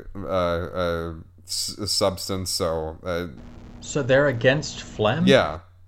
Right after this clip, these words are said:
Speaker 2: Okay.
Speaker 1: <laughs> That's the, they're the, called the Fle-, they're, they're against the Flemoids. Uh,
Speaker 2: Well, I mean, it's, so, so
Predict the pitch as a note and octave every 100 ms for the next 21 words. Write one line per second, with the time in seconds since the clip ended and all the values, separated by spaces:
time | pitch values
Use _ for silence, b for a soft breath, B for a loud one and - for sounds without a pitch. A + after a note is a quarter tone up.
0 | - - - - - - - - - -
1 | - - - - C3+ - F#3+ A#3 - A#2
2 | B2+ - B2+ A#2+ A#2+ A2 G2 A#2 A2 -
3 | B2 - G2+ A2 A2 F#2+ G#2+ G2+ G#2+ G2
4 | - F#2+ G#2 F2+ E2 D#2+ E2 - - b
5 | b b b b - F#2+ F#2 F2+ - -
6 | - - D3+ F#3 G#3+ A3 F#3+ F#3 - -
7 | - - - E3 D#3+ D#3 C3+ - - -
8 | - - - - - - - - - -
9 | A#2 D#3 C#3+